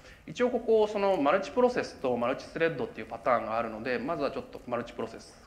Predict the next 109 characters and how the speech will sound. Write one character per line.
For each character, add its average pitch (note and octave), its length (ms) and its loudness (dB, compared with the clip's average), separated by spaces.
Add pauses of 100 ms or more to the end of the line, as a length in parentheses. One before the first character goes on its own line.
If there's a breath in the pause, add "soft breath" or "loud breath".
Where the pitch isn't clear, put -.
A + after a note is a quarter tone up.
か F#3 80 -4
ら - 140 -4
説 - 220 -16
明 - 80 -16
し - 100 -20
ま - 60 -20
す。 - 160 -16
で、 D#3 140 -4
マ D3 120 2
ル G3 80 -2
チ - 120 -10
プ B3+ 100 -2
ロ B3+ 80 4
セ A3+ 100 -6
ス C3 120 -10
を A2 60 -2
分 A2+ 120 -6
か D#3+ 100 -4
る D3+ 100 -6
と、 - 440 -2 (160)
マ C3+ 100 -4
ル B2+ 60 -6
チ - 80 -14
ス - 80 -8
レ C#3 80 4
ッ A#2+ 100 -2
ド F#2+ 80 -8
の - 60 -14
こ - 60 -20 (200)
と C3 80 -6
も D#3+ 120 -6
ち - 80 -16
ょ - 20 -20
っ - 0 - (140)
と、 - 20 -20
え B2+ 40 -14
っ - 40 -12
と、 A2+ 140 -12
分 A2 100 -10
か B2 100 -2
る A#2 60 -4
よ A2 80 -6
う - 20 -14
に - 80 -16
な - 60 -16
る - 60 -16
の D3+ 80 -16
で、 F3+ 40 -14
ま D3 140 -8
ず A2+ 80 -10
は - 100 -12
先 - 220 -20
に - 160 -20
こ - 100 -20
こ - 180 -20
か - 60 -18
ら。 - 80 -16 (2500 loud breath)
は - 160 2
い。 - 80 -2 (180)
え A#2 680 -2
ー、 - 20 -8
で、 G#3 120 6
ま A#3 160 4
ず F3+ 80 -4
最 B3 140 10
初 B3+ 100 2
の C4 100 2
こ B3+ 100 2
の、 A#3 300 0
こ G#3+ 60 -2
れ A3 80 2
も G#3+ 180 -2
独 F3 160 0
立 F#3+ 160 -4
パ E3 120 8
タ F3+ 180 8
ー B2 100 0
ン B2 40 -4
で、 B2 160 0
最 E3+ 180 6
初 B3 120 0
に G3+ 100 0
イ - 140 -4
ニ A#3+ 140 2
ッ - 80 -8
ト B3+ 80 4
の B3 80 4
時 B3 220 -4
に C3+ 80 2
も A#2+ 160 -2
エ A#2+ 40 -4
ム C#3+ 120 0
ア F3+ 40 2
ー F#3 40 2
ル F#3 80 -2
ビ F#3+ 80 -6
ー - 20 -6
ス - 60 -12
テ F#3+ 100 0
ー - 80 -2
ト - 80 -6
を - 40 -4
開 C3+ 280 0
放 C#3 160 0
し - 80 -10
て C3+ 60 -10
し C3+ 120 -8
ま B2 140 2
う A#2 80 -2